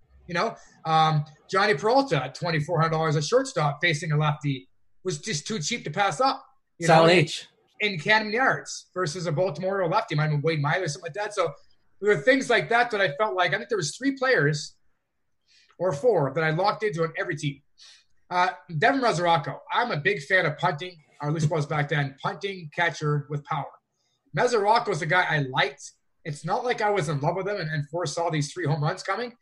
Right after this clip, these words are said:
Speaker 1: He was twenty-one hundred dollars, and the next catcher I think I liked with power was, like, twenty-six or twenty-seven.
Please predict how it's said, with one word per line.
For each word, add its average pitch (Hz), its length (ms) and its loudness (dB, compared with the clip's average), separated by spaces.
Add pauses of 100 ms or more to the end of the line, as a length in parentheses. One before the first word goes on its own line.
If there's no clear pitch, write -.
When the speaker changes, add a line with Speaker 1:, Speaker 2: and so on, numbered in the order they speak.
(220)
Speaker 1:
He 190 80 -2
was 160 180 -2
twenty-one 247 480 0
hundred 240 180 2
dollars, 156 580 0 (300)
and 170 100 -4
the 160 60 0
next 185 260 0
catcher 214 380 0
I 180 60 2
think 190 260 -2
I 165 120 2
liked 151 400 0
with 151 160 -6
power 139 340 2
was, 143 180 -2
like, 160 200 -2
twenty-six 160 460 -4
or 147 40 -4
twenty-seven. 135 460 -8